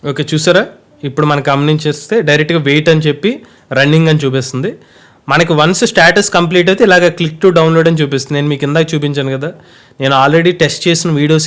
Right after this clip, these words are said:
ఇవన్నీని. కొన్ని టెక్స్ట్, ఆ, by default స్క్రిప్ట్ ట్ర-, టెస్ట్ చేశాను, కొన్ని ఏఐ స్క్రిప్ట్ జనరేట్ చేశాను. So, మనం కొంత టైం వెయిట్ చేసిన తర్వాత మనకైతే వీడియోస్ అయితే జనరేట్ అయిపోతాయి. So, మనకొచ్చి ప్లాన్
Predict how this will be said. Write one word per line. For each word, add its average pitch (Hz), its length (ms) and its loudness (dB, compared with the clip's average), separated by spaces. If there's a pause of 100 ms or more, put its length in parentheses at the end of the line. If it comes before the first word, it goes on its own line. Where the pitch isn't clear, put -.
ఇవన్నీని. 131 380 -4 (840)
కొన్ని 147 180 0 (160)
టెక్స్ట్, - 300 -6 (300)
ఆ, 135 40 2 (340)
by 135 100 2 (120)
default 151 380 0
స్క్రిప్ట్ 143 260 -6 (140)
ట్ర-, 135 180 -4 (100)
టెస్ట్ 131 260 -4
చేశాను, 151 360 0
కొన్ని 147 160 0 (100)
ఏఐ 147 220 2
స్క్రిప్ట్ 139 260 -6 (140)
జనరేట్ 127 320 -4
చేశాను. 127 300 -8 (680)
So, - 60 -6 (100)
మనం 143 200 -2
కొంత 139 160 -2 (120)
టైం 151 120 2 (120)
వెయిట్ 156 280 -2
చేసిన 156 240 -2 (100)
తర్వాత 139 280 -2 (580)
మనకైతే 147 420 0 (320)
వీడియోస్ 151 340 0
అయితే 143 140 -2 (100)
జనరేట్ 131 300 -2
అయిపోతాయి. 113 340 -10 (680)
So, 202 60 0 (140)
మనకొచ్చి 180 460 0 (180)
ప్లాన్ 160 280 2